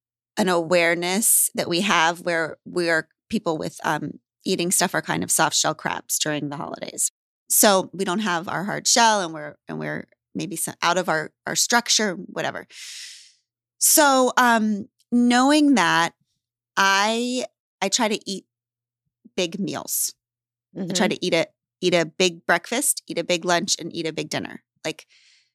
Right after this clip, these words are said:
Speaker 1: that makes me, I think what we do sometimes is, is when we're worried about food, we're like, "Okay, I'm gonna, um, it's, it's a, it's Thanksgiving or whatever, and I'm gonna have a huge dinner, so I have to starve myself. I have to not eat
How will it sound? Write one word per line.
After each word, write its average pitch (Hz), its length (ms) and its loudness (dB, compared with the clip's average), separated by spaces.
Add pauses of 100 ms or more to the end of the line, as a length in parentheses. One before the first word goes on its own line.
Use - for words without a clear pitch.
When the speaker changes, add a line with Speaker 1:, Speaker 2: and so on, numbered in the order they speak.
(200)
Speaker 1:
that 190 400 2 (240)
makes 208 380 0
me, 190 300 -2
I 196 60 -2
think 220 200 -2
what 214 140 -2
we 190 120 -4
do 180 240 -2
sometimes 214 600 0
is, 170 200 0
is 170 200 -4
when 165 160 -6
we're 160 100 -4
worried 170 240 0
about 175 220 2
food, 175 220 -4
we're 170 100 -2
like, 160 200 -2 (280)
"Okay, 233 520 4 (300)
I'm 214 180 4
gonna, 226 320 2
um, 202 260 2 (100)
it's, 214 220 0 (200)
it's 220 180 0
a, 214 120 2 (180)
it's - 160 -2
Thanksgiving 208 680 2
or 156 60 -8
whatever, 127 240 -8
and 170 80 -4
I'm 185 100 -4
gonna 190 140 -2
have 196 180 0
a - 140 -4 (580)
huge 233 300 2
dinner, 220 220 6
so 196 100 2
I 185 60 4
have 208 180 2
to - 80 -4
starve 240 320 0
myself. - 360 2
I 170 40 2
have 190 100 2
to 208 120 -2
not 214 200 4
eat - 400 -2